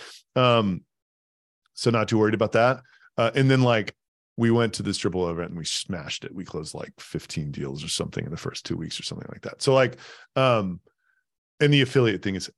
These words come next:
absolutely bananas. We put a guy on it full time and he's just like, I can see, I was losing my mind over the last,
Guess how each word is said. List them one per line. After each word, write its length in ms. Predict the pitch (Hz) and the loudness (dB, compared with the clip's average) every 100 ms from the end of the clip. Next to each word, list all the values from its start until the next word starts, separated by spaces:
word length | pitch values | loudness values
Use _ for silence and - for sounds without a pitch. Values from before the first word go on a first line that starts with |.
| - | -4
absolutely 500 | 107 98 - 104 87 | -2 -2 -4 -6 -6
bananas. 480 | 82 85 76 67 - | -8 -8 -10 -14 -8
We 80 | 101 | -4
put 160 | 113 | -2
a 60 | 107 | 0
guy 160 | 104 | 2
on 120 | 95 92 | 0 -2
it 80 | |
full 140 | 85 87 | -4 -6
time 300 | 92 87 101 | -6 -4 -4
and 80 | 87 | -4
he's 180 | 87 | -8
just 200 | - 87 | -8 -8
like, 200 | 92 82 - | -8 -8 -10
I 80 | 90 | -12
can 160 | - | -10
see, 180 | 80 101 | -10 -8
I 120 | - 107 | -2 -2
was 160 | 95 | 2
losing 260 | 110 87 90 | 0 0 -4
my 140 | 80 | -6
mind 440 | 78 85 82 73 76 | -4 -4 -4 -8 -10
over 180 | 82 78 | -10 -8
the 80 | |
last, 520 | 78 82 76 - - | -6 -6 -4 -6 -10